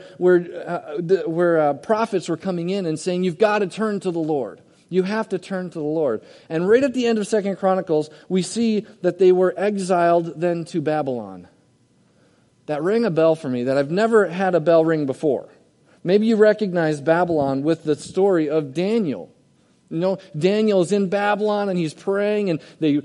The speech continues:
arrest him, they throw him in the lion's den, remember? And Shadrach, Meshach, and Abednego, that's all in Babylon. And I'm like, "I wonder if there's a connection." You guys probably already figured this out, but this is me, I'm still learning stuff, all right?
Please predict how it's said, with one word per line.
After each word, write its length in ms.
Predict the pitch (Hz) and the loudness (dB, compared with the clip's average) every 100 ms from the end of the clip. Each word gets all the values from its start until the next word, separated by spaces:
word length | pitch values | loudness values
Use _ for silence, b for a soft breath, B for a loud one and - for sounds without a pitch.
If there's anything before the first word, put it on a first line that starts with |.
| - | -2
arrest 440 | 147 202 214 - | -2 2 2 2
him, 160 | 208 202 | 2 2
they 100 | 156 | 0
throw 200 | 160 190 | 0 0
him 80 | 180 | 0
in 60 | |
the 100 | 143 | 0
lion's 480 | 127 147 160 180 170 | 0 0 -2 -4 -4
den, 320 | 165 180 180 | -4 -2 -4
remember? 300 | 165 160 165 | -4 -4 -2
And 160 | 156 120 | -2 -4
Shadrach, 420 | - 175 180 180 | -2 0 2 0
Meshach, 380 | 170 170 185 170 | -2 -4 -2 -2
and 80 | 165 | -4
Abednego, 440 | 151 170 175 175 | -2 0 0 -2
that's 260 | 165 226 233 | 2 2 2
all 180 | 180 190 | 0 2
in 100 | 196 | 0
Babylon. 580 | 214 214 220 175 123 107 | 0 -2 -2 -4 -6 -8
And 80 | |
I'm 60 | 147 | -8
like, 240 | 160 151 - b b b | -8 -8 -10 b b b
"I 60 | 135 | -14
wonder 280 | 175 185 131 | -8 0 0
if 120 | 135 | 0
there's 180 | 147 165 | -4 -6
a 40 | |
connection." 560 | - 185 214 - 104 107 _ _ _ b b b b - | -10 -12 -12 -16 -20 -20 _ _ _ b b b b -4
You 120 | 170 | 0
guys 200 | 165 143 | 2 2
probably 300 | 175 156 151 | 4 4 4
already 260 | 139 131 | 2 2
figured 320 | 120 127 113 107 | 0 -2 -4 -6
this 180 | 107 | -6
out, 220 | 107 90 98 | -8 -10 -8
but 100 | 139 | -4
this 160 | 180 | -4
is 100 | 165 | -2
me, 280 | 170 190 165 | 0 2 2
I'm 140 | 156 | 0
still 220 | 156 185 160 | -2 0 2
learning 300 | 170 160 123 | 2 2 -4
stuff, 380 | - 87 - | -6 -8 -4
all 80 | 113 | 0
right? 200 | 123 156 | 2 0